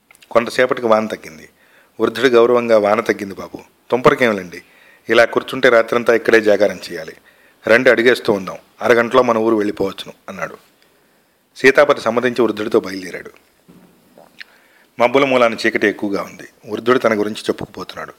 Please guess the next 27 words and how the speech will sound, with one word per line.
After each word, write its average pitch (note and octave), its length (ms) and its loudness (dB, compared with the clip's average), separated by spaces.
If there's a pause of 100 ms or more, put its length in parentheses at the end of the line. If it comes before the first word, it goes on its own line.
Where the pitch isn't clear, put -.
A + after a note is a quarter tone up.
(580)
ఆ A2 60 6
ఊరి B2 240 4
కోవెలకు B2+ 340 4
తాను G#2+ 220 2
పూజారినని, G#2+ 680 0 (480)
కోవెలకు D3 400 2
ఆనుకునే C3+ 340 2
ఉన్న B2 180 0
సత్రానికి A#2 480 0
యాజమాన్యం A2+ 520 2
కూడా G#2+ 180 0
తనదేనని, F#2 580 -8 (640)
తనకు A2 180 -2
పిల్లలు A2+ 300 2
లేరని, G2+ 440 -4 (520)
బంధువుల B2 340 4
పిల్లను C3 260 2
ఒకదాన్ని A#2 280 0
పెంచుకుంటున్నానని, G2+ 800 -8 (500)
దానికి A2 240 2
పెళ్లి A#2 260 0
చేయాల్సిన A#2 280 2
బాధ్యత G#2+ 360 2
ఒకటి F#2+ 180 -2
తన F#2+ 140 -12
మీద G2 160 -8
ఉందని. E2+ 360 -18